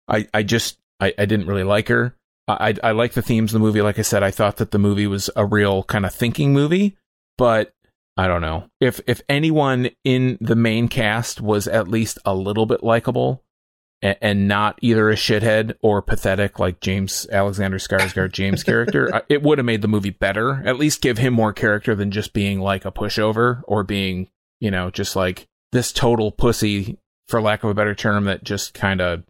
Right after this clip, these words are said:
Speaker 1: you know, I mean, I understand he's kinda, like, in the middle of this mind fuck, basically. But I just wish he would have had a little bit more of a backbone. Maybe one of his doubles had a better backbone or something. But anyways, regardless, I gotta give Infinity Pool, I'm gonna give it six and a half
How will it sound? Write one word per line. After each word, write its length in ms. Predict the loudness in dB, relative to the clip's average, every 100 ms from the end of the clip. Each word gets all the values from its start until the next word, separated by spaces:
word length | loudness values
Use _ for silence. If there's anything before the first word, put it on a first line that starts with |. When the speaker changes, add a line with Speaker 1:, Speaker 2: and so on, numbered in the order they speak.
| _ -8
Speaker 1:
you 140 | -6
know, 320 | -4 -8 -10 _
I 80 | 0
mean, 140 | 2
I 100 | 0
understand 520 | 0 -2 0 0 0
he's 180 | -2 -4
kinda, 240 | -2 -2 0
like, 240 | -2 -2
in 140 | -2
the 60 | 0
middle 280 | 0 0 0
of 80 | -2
this 240 | -4 -2
mind 500 | 0 0 0 -2 -6
fuck, 420 | -2 -2 -2 -6 -6
basically. 640 | -4 -2 -4 -2 -2 -2 _ _ _ _ _ _ _
But 320 | 0 0 0 -8 -4
I 140 | -2
just 180 | 0 0
wish 160 | 0
he 100 | 2
would 140 | 2 0
have 180 | -2 -6 -4
had 160 | -2
a 40 | 0
little 120 | -2
bit 120 | 0
more 140 | 0 2
of 60 |
a 60 | 0
backbone. 520 | -2 -2 -2 -4 0
Maybe 220 | 0 2
one 160 | 0 -2
of 80 | -4
his 320 | -6 -10 -8
doubles 480 | -2 -2 -2 -4 -2
had 160 | -2
a 20 |
better 240 | 0 -2 -2
backbone 460 | -2 -2 -2 -2
or 60 | -2
something. 380 | -4 -4 -4 -4 -10 _ _ _
But 220 | -2 -2 -2
anyways, 400 | 0 2 0 0
regardless, 480 | 2 2 2 0 -2
I 160 | 0 0
gotta 260 | 2 0
give 160 | 0 0
Infinity 480 | 0 0 0 0 -2
Pool, 380 | 2 4 2 2
I'm 80 |
gonna 140 | 2 2
give 120 | 0
it 160 | -2 -2
six 400 | -2 -2 -2 -2
and 80 |
a 60 | 0
half 500 | 0 0 -2 -6 -18